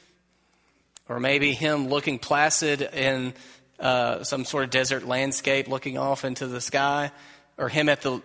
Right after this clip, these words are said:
the table, at the Lord's, you know, the, the Last Supper? Or maybe him on the cross? He's not in any of those places. That's not what he looks like right now.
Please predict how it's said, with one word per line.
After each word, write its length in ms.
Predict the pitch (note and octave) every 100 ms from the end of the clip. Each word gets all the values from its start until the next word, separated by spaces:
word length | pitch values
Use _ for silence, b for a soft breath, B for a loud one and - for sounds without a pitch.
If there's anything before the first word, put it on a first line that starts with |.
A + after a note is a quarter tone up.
| D3
the 300 | C3 B2+ A#2
table, 580 | - E3+ E3+ E3 E3 E3 b b b b _ _ _ _ _ _ -
at 80 | C3
the 80 | C#3
Lord's, 480 | C#3+ C#3+ - - F3
you 100 | C3
know, 100 | B2
the, 100 | A#2+
the 200 | - B2+
Last 320 | C#3 C#3 -
Supper? 460 | D#3+ D#3 F#3 E3+ - b b _ _ _ _ _
Or 40 | C3
maybe 200 | C#3 C3+
him 200 | D#3 D3
on 80 |
the 60 | B2+
cross? 720 | - D#3 E3 E3+ E3 - - - _ b b b b b b _ _ _ _
He's 280 | - G#3+ G#3+
not 240 | A3 A#3
in 80 | F3
any 140 | F3+ F#3+
of 60 |
those 140 | E3+ D#3
places. 380 | G3 G3 -
That's 200 | B2 C#3+
not 140 | F3+ E3+
what 80 | D3+
he 60 |
looks 240 | C#3+ D#3 -
like 180 | G#2+
right 180 | G#2+ G2
now. 220 | G2 F#2